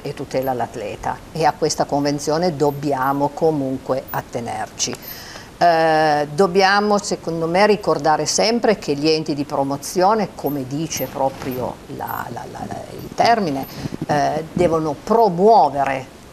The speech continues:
lo sport, promuovere l'atletica, ma la fidal è l'ente preposto a quello che è l'agonismo con tutto quello che comporta, quindi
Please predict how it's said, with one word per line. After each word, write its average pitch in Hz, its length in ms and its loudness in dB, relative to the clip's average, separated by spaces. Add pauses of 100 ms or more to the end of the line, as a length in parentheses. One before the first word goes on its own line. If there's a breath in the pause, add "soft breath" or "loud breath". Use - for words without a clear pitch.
(180)
lo 147 140 -4
sport, 139 580 2
promuovere 175 760 4
l'atletica, 123 720 -6 (440 loud breath)
ma 180 380 4 (400)
la 160 140 2
fidal 165 580 2 (220)
è 165 160 2
l'ente 156 560 2
preposto 180 960 4 (240)
a 143 120 0
quello 139 300 -2
che 160 200 2
è - 20 4
l'agonismo 151 760 0
con 143 360 -6
tutto - 720 0 (220)
quello 151 400 -2
che 131 260 -4 (180)
comporta, 147 800 2
quindi 165 540 0